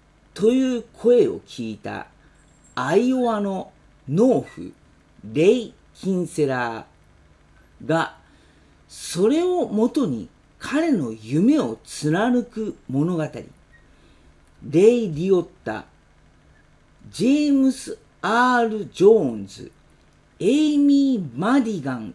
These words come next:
共演のフィールド・オブ・ドリームスは、多くの人たちの心を動かした傑作だ。夢を貫こうとする人に捧げる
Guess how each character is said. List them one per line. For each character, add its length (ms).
共 400
演 240
の 240
フ 240
ィ 260
ー 60
ル 100
ド・ 320
オ 120
ブ・ 200
ド 40
リ 260
ー 60
ム 80
ス 280
は、 280
多 340
く 220
の 160
人 260
た 140
ち 160
の 200
心 460
を 280
動 280
か 140
し 140
た 200
傑 260
作 320
だ。 300
夢 440
を 180
貫 640
こ 280
う 40
と 140
す 240
る 100
人 280
に 140
捧 480
げ 140
る 220